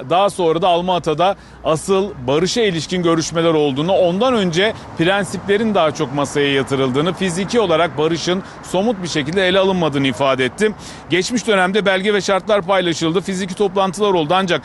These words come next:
süreç Münih, Berlin ve, Berlin ve Almata'da tam anlamıyla başlamıştır. Son toplantı sonucunda birçok konuyu tartıştık. Bu konuda ayrıntıya girmek istemiyorum ama bu görüşmeleri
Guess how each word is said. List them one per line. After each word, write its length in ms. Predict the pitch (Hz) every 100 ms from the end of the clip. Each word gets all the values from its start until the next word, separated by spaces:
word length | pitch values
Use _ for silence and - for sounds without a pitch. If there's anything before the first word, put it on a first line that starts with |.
| - -
süreç 420 | - 202 214 208
Münih, 300 | 185 208 180 135
Berlin 360 | 190 190 170 180
ve, 180 | 160
Berlin 340 | 170 190 175 165
ve 180 | 202 202 - -
Almata'da 600 | 127 156 190 208 180 160
tam 240 | 175 185 185
anlamıyla 480 | 165 151 143 135 147
başlamıştır. 600 | 170 185 175 151 214 180 - -
Son 320 | - 262 240
toplantı 560 | 208 196 - 170 151 139
sonucunda 720 | - 180 180 156 156 175 175
birçok 440 | 202 202 202 175
konuyu 400 | - 175 160 143
tartıştık. 560 | 139 175 - 180 202 208 - - -
Bu 140 | 220
konuda 420 | 220 226 180 156
ayrıntıya 420 | 151 185 202 208 190
girmek 300 | 202 202 180
istemiyorum 480 | - 220 190 170
ama 300 | 208 185 135
bu 120 | 202 214
görüşmeleri 680 | 196 180 165 165 175 208